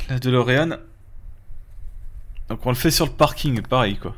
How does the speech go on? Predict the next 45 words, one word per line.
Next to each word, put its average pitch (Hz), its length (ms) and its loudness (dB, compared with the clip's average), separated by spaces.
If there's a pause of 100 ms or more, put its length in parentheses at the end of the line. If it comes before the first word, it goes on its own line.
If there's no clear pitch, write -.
(1600)
Parking - 280 -8
des 110 80 -4
deux 107 160 -2
pins. 104 320 -4
Ah 113 60 -6
bah 110 80 -4
c'est 110 120 -10
ça, 123 160 -6
oui, 110 120 -8
le 101 100 -8
nom. 104 120 -10 (2500)
Il 104 80 -14
est - 80 -16
trop - 180 -14
sérieux, 123 340 -10
il 127 60 -6
y 120 40 -8
avait 110 80 -8
une 107 60 -12
portée - 300 -14
plus - 180 -14
dramatique 113 480 -8
avec 110 200 -8
lui. 131 280 -10 (680)
C'était - 160 -16
un 117 60 -10
truc 123 180 -12
du 120 160 -10
genre, 110 220 -6
il 104 60 -10
me - 20 -12
semble. 101 220 -12
D'accord. 113 340 -6 (1700)
Portière 117 220 -8
de 107 100 -6
droite, 107 180 -10
putain, - 160 -8
oui, 98 80 -6
j'ai 104 100 -10
pas 113 140 -6
vu 117 100 -6
tous 120 120 -8
les 113 80 -4
messages, 113 300 -10
pardon. 107 280 -8